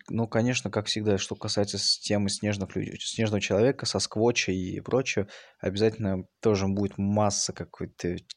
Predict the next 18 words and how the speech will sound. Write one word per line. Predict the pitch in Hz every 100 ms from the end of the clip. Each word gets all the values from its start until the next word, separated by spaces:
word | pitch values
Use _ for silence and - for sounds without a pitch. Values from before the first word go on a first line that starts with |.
| _ _
фигни, | - - 104 113 139 147 113
и |
в | 95
"Необъяснимый | 98 95 - 104 104 101
факт" | 107 -
тоже | 104 98 95
была | 90 92
такая | - - 98
фигня, | - 131
обязательно | 127 104 120 -
касающаяся | 107 101 104 - -
сне-, | - -
темы | - 104 101
снежных | - 95 - -
людей. | 98 95 92
То | -
есть | 95 -
там | 92